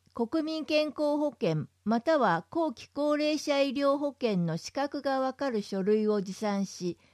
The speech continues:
申請してください。予約時に市の国民健康保険または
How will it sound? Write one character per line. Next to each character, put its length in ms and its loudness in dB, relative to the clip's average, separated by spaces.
申 260 -2
請 280 2
し 60 -10
て 140 -2
く 100 0
だ 140 2
さ 220 -2
い。 140 -4
予 120 6
約 320 6
時 180 2
に 240 4
市 220 -8
の 160 0
国 320 0
民 220 -4
健 220 0
康 300 0
保 140 -2
険 360 -2
ま 180 0
た 180 4
は 280 2